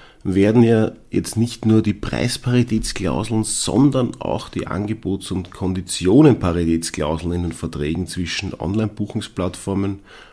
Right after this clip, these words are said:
und Beherbergungsbetrieben verboten. Das heißt, man darf in Zukunft auch, äh, oder man muss in Zukunft auch nicht mehr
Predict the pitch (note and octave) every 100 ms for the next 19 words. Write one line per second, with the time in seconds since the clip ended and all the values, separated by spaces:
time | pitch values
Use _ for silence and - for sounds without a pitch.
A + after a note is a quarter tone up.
0 | _ _ - G2 G2+ - F#2 D2 D2 E2
1 | E2 E2 D#2+ - E2 - C#2+ D2 C#2 D2
2 | - - - - _ - D#2+ - D2 F2
3 | F2 - C#2+ - - - - _ _ _
4 | _ _ - F#2 - G2+ B2 - - _
5 | - - A2+ A2 E2+ A#2+ A#2+ - A#2 -
6 | B2 B2 A2 A2 - - _ - G2 F#2+
7 | F#2+ F#2 F2+ - - - G#2 F#2+ F#2 G2+
8 | A#2 A#2+ - G#2+ G#2+ G#2+ - G2 F#2+ F#2+
9 | - G2 G2 F#2+ F#2+